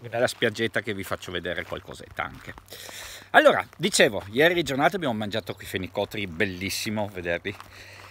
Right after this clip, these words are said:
E nel pomeriggio siamo andati a ricerca del spot dove dovevamo dormire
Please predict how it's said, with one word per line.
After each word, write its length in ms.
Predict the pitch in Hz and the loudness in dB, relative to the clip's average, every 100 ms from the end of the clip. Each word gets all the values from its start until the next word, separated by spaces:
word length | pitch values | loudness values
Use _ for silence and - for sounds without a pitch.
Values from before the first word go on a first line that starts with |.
| - - | -20 4
E 140 | 160 | 4
nel 140 | 165 160 | 6 4
pomeriggio 440 | 180 170 185 262 | 4 4 4 2
siamo 180 | 226 147 | 2 0
andati 180 | 135 143 | 0 0
a 20 | |
ricerca 420 | 123 - 131 139 | 0 0 2 2
del 120 | 123 | 2
spot 360 | 113 - 135 - | -2 2 0 2
dove 220 | 127 127 | 0 0
dovevamo 380 | 120 117 117 123 | 0 0 0 0
dormire 460 | 113 120 156 220 | -2 -2 2 2